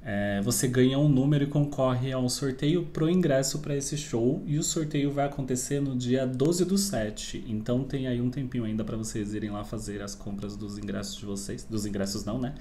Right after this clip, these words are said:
Das fichas de vocês. Eu vou colocar no link aqui embaixo o site onde você faz essa compra. E além disso, eu queria dar algumas recomendações de coisas que eu assisti esse final de semana.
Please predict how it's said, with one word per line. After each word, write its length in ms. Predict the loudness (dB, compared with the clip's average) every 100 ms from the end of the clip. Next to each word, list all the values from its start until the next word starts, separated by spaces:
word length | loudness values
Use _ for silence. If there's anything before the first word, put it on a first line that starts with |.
| -12 -12 -6
Das 220 | -4 -2
fichas 360 | -2 -2 0 -2
de 60 |
vocês. 540 | -2 -4 -2 -2 -2 -4 -12 -16 -4
Eu 120 | 2 2
vou 100 | 4
colocar 320 | 2 2 2
no 80 | 2
link 260 | 0 -2
aqui 200 | -6 -4
embaixo 760 | 0 2 0 0 -4 -8 -8 -8 -12 -10 -2
o 160 | 0
site 560 | 0 0 2 2 0 -2
onde 120 | -2
você 240 | -2 -6
faz 240 | -4 -4 -4
essa 220 | -4 -8
compra. 680 | -6 -2 0 0 -2 -4 -6 -14 -14 -14 -2
E 280 | 6 8 8
além 180 | 8 8
disso, 280 | 6 6 4
eu 40 |
queria 240 | 4 6 6
dar 120 | 6
algumas 360 | 4 6 6
recomendações 640 | 4 2 2 2 2 2 0
de 80 | 0
coisas 320 | 2 2 0
que 100 | -2
eu 60 |
assisti 240 | -2 -2 -2
esse 180 | -2 -2
final 240 | -2 -2
de 100 | -2
semana. 680 | -2 -2 -2 -2 -4 -4